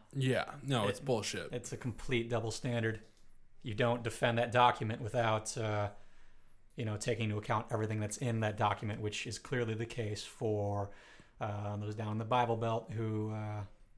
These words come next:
Speaker 2: find that, uh, church and state bit negotiable.
Speaker 1: Yeah, well, you know, I'm a Satanist, so you better fucking deal with me.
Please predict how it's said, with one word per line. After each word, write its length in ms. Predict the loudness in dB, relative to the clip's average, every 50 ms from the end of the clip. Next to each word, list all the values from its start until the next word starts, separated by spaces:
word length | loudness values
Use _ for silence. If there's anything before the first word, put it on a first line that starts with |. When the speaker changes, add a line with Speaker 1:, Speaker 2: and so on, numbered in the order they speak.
| -20 -20 -20 -20 -20 -20 -20 -20 -20 -20 -20 -20 -20 _ _ -20 -20 -20 -20 -16 -16 -14 -14
Speaker 2:
find 300 | -10 -6 -4 -4 -2 -2
that, 240 | -2 -2 -4 -6 -6
uh, 180 | -4 -2 -2 -2 -4 -8 -10 -14 -16 -14
church 280 | -10 -8 -8 -8 -6 -6
and 100 | -6 -6
state 400 | -4 -4 -4 -4 -4 -6 -6 -6
bit 240 | -6 -6 -6 -8 -14 -18 -18 -20 -18 -10 -8
negotiable. 500 | -6 -6 -4 -6 -6 -8 -10 -10 -12 -14 -16 -20 _ -20 -20 -20 -14 -8
Speaker 1:
Yeah, 300 | -4 -2 -2 -2 -2 -4 -6 -6
well, 220 | -4 -4 -4 -4 -6 -10 -18 -20 -20 -20 -14 -6 -4
you 140 | -2 -2 -2
know, 140 | -2 -6 -10 -14 -20 -20 -18 -18 -18 -18 -20 -20 -20 -8 -2
I'm 120 | 0 2
a 60 | 2
Satanist, 680 | 2 2 2 2 0 -2 -4 -6 -6 -4 -4 -2 -2 -2
so 240 | 0 0 0 0 0
you 180 | 0 -2 -2
better 220 | -2 -2 -4 -6 -6
fucking 360 | -8 -10 -16 -16 -16 -16 -16 -16
deal 160 | -18 -20 -20 -20
with 180 | -20 -20 -20 -18
me. 140 | -18 -18 -18